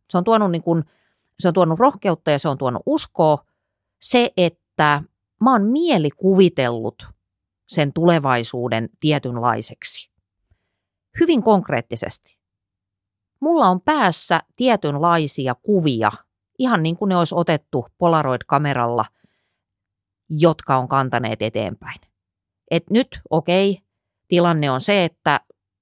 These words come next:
kaksi kolmasosaa tän huushollin lattioista on purettu, siellä lilluu vesi ja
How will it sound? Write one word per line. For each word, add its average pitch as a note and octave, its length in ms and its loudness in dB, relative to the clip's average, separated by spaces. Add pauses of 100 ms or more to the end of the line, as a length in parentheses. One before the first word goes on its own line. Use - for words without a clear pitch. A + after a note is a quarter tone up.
(480)
kaksi - 280 -2
kolmasosaa C#3+ 680 0
tän C3 320 -6
huushollin C#3+ 540 -2
lattioista C#3+ 640 -4
on F2 120 -8
purettu, G#3+ 580 -2 (400)
siellä E3 360 0
lilluu D3 400 -2
vesi F3 340 0
ja B2 180 0